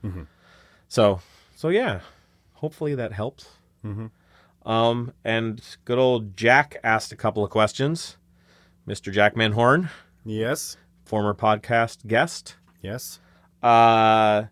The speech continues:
Speaker 2: okay, we'll go with the question first that I don't have an answer for.
Speaker 1: All right.
Speaker 2: Um, he wanted to know about any animation tagging systems, techniques,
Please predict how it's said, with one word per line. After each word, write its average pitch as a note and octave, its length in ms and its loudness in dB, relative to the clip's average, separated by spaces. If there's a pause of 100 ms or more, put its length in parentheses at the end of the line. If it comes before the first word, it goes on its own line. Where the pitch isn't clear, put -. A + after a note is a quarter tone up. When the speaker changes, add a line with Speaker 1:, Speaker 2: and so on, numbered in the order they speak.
(800)
Speaker 2:
okay, B2 200 4
we'll A#2+ 100 4
go C#3+ 180 6
with D3+ 180 6
the C3+ 100 4
question C#3 400 2
first C3+ 320 2
that A2 100 2
I A2 140 4
don't A#2 160 -2
have A2 160 0
an G#2 80 -4
answer G2 320 -4
for. E3 360 -4
Speaker 1:
All G2+ 140 -8
right. D3+ 280 -2 (400)
Speaker 2:
Um, G#2+ 380 0
he A2+ 100 -4
wanted A2+ 240 0
to A2+ 40 0
know A2+ 220 4
about A2 340 2
any B2 360 -2
animation B2+ 640 0
tagging A#2 560 0
systems, G#2+ 960 -6
techniques, - 680 -10